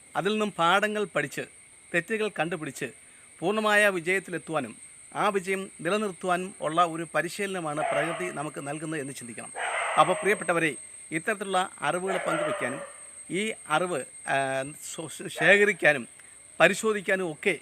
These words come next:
എല്ലാ പ്രേക്ഷകർക്കും, നമ്മുടെ, ആ, പ്രേക്ഷകർക്കെല്ലാം ഇഷ്ടമാണെന്ന് എനിക്കറിയാം.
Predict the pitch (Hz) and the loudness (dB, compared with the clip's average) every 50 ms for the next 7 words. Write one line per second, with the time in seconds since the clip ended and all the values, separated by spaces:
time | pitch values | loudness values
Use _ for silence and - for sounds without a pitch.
0 | - - _ - - - - - 143 156 180 196 202 208 214 202 - - 180 180 | -6 -18 _ -20 -20 -16 -8 -4 -2 -2 -2 0 4 4 4 4 4 2 -2 -2
1 | - - 185 160 - 175 165 156 160 156 156 151 156 151 - - _ - 147 143 | -2 -4 -6 -6 -6 -8 -8 -6 -6 -6 -4 -2 -2 -4 -4 -8 _ -6 -2 0
2 | 139 139 139 139 139 139 139 135 131 131 131 - 151 160 - 185 180 165 - 170 | 2 2 2 2 2 0 0 -2 -4 -6 -8 -8 -8 -6 -4 -4 -4 -4 -4 -6
3 | 160 165 139 - 190 170 160 156 151 139 131 120 110 135 131 151 196 214 | -6 -6 -6 -6 -4 -2 -2 -2 -2 -2 -4 -4 -4 -2 -2 -2 -2 -2